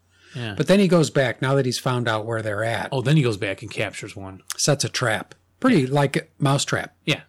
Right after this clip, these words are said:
Speaker 2: It l-, was like something out of the Mousetrap game.
Speaker 1: It was. Yeah.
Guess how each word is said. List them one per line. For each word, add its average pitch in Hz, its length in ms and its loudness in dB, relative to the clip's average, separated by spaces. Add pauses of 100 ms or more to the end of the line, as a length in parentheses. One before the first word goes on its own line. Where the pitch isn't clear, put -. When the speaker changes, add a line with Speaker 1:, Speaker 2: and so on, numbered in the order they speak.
(320)
Speaker 2:
It 156 100 2
l-, 139 120 -6
was 160 200 2
like 147 140 2
something 135 300 0
out 117 100 -2
of 110 60 -4
the 110 40 -6
Mousetrap 104 460 -8
game. 90 240 -10
Speaker 1:
It 196 60 -2
was. 208 380 -6 (520)
Yeah. 110 200 -8